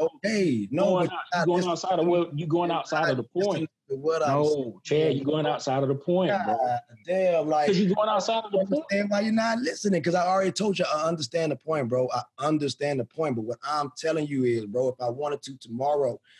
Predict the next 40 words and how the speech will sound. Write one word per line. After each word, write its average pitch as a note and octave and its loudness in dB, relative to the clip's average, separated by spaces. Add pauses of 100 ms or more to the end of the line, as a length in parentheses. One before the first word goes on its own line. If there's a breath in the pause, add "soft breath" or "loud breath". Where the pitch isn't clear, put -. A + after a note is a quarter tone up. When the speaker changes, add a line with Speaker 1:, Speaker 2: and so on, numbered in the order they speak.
(120)
Speaker 1:
I - -20
could A#2+ -8
open C#3+ -2
a B2+ -2
facility. B2 -4 (220 soft breath)
So D3 -2
what D3 2
I'm C3+ 0
saying E3 2
is, C3 2 (220 loud breath)
I C3 -2
get E3+ 0
what D#3 -2
you're B2+ -4
saying. D#3+ 0
I D3 0
just D3+ -2
told F3+ 0
Chris, F3+ -2 (600)
I B2 -10
told F3 0
Chris, F3+ 2
bro, D3+ 0 (360)
because C#3 0 (580)
if D3 -2 (220)
I E3 0
need F#3+ 4
to F3 2
talk F#3 -2
to E3+ -2
somebody D3+ 0
to A#2+ 0
show D#3+ 2
me E3+ 2
how D3+ 0
I D3+ -4
can C#3+ -4
keep - -4 (640)
damn E3+ 2
near D#3+ 0